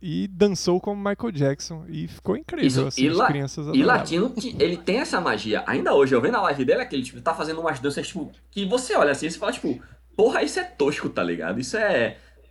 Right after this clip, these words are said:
Speaker 2: isso é tosco." Aí, tipo, do nada ele tá fazendo as coisas toscas, ele para e faz uns passos super elaborados, tipo o Michael Jackson mesmo, tá ligado? E aí, tipo, a galera fica, tipo, "Caralho, meu irmão!" E ele volta a fazer as coisas toscas de sempre.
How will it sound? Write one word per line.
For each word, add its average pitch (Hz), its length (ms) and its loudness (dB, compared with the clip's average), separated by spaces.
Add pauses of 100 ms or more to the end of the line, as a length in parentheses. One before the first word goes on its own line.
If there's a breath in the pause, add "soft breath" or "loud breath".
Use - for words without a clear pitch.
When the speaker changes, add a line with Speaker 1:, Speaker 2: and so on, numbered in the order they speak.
Speaker 2:
isso 214 200 -4
é 185 280 0 (440)
tosco." - 360 4
Aí, 151 160 0
tipo, 190 220 0
do 226 180 -4
nada 185 220 0
ele 190 80 -2
tá 196 80 -2
fazendo 180 160 -4
as 175 80 -6
coisas 165 260 -4
toscas, 143 440 -6
ele 139 160 0
para 127 560 -4 (240 loud breath)
e 147 80 -8
faz 160 260 0
uns 180 140 0
passos - 640 -2 (360)
super 220 680 0
elaborados, 247 840 0
tipo - 240 -2
o 381 120 4
Michael 381 260 0
Jackson 160 420 0
mesmo, 139 340 0
tá - 140 -4
ligado? 98 440 -4 (380 soft breath)
E 208 100 2
aí, 214 240 2
tipo, 339 380 2
a 143 80 4
galera 170 180 2
fica, 196 120 -8
tipo, 147 280 -4 (420 loud breath)
"Caralho, 330 600 0
meu 554 500 0
irmão!" 180 160 2
E 131 40 2
ele 160 140 4
volta 175 200 2
a - 20 -2
fazer 170 180 2
as 165 100 2
coisas 175 260 -4
toscas 156 400 -4
de 160 80 -14
sempre. 120 400 -8